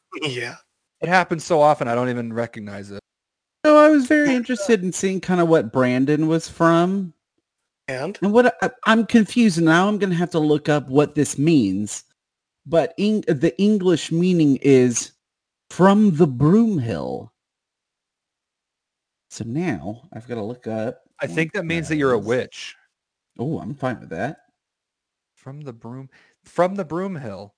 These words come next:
Speaker 2: Yeah, what the fuck does that mean?
Speaker 1: How is broom spelled? I guess
Speaker 3: Broom.
Speaker 2: Like a broom.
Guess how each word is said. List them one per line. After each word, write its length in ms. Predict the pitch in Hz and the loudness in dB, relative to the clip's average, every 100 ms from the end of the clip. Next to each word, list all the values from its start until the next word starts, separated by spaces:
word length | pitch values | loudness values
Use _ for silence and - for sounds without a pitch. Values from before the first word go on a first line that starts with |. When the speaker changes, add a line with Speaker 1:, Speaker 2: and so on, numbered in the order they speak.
| _ _ - | _ _ -10
Speaker 2:
Yeah, 160 | 185 | -8
what 160 | 185 214 | -6 -6
the 100 | 277 | -8
fuck 320 | - 247 - | -4 -2 -2
does 160 | 311 220 | -2 0
that 240 | 262 285 | 0 0
mean? 380 | 254 247 143 214 - _ _ _ _ _ _ _ _ | -6 -8 -8 -10 -16 _ _ _ _ _ _ _ _
Speaker 1:
How 100 | 190 | -4
is 100 | 208 | -4
broom 280 | 160 185 175 | -2 -2 -2
spelled? 460 | 143 - 147 127 - _ _ _ _ - | -6 -4 -4 -4 -14 _ _ _ _ -4
I 60 | |
guess 80 | 160 | 6
Speaker 3:
Broom. 180 | 170 269 | 8 10
Speaker 2:
Like 140 | 220 | 8
a 80 | 117 | 6
broom. 360 | 113 160 165 | 2 2 2